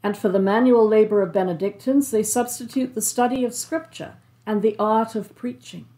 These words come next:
Each monastery has a theological expert called a lector.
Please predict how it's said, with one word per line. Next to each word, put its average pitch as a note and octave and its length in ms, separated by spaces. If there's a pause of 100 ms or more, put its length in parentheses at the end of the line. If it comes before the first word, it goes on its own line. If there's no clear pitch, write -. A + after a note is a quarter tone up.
(1700)
Each A#3 280
monastery B3 640
has F#3+ 260
a G3 60
theological G3+ 800
expert - 680
called G3+ 420 (100)
a G#3 80
lector. G3+ 640